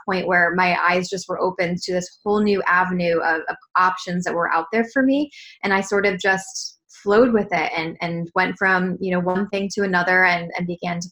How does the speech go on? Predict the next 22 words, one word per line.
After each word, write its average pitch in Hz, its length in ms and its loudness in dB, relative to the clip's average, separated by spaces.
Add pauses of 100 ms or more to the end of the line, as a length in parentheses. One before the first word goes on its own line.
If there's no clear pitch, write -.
pull 170 160 -4
together 170 320 -2
the 165 100 -2
pieces 165 540 -6
of 165 100 -8
what 170 240 0 (100)
ultimately 165 420 -4
was 170 220 -2
going 170 280 -4 (100)
to 170 280 -2 (420)
get 190 160 2
me 196 120 0
to 185 180 -4
exactly 175 400 -2
where 165 140 2
I 165 40 2
wanted 165 260 -4
to - 80 -20
be 175 120 -2
with 165 140 -4
my - 100 -8
health. - 300 -4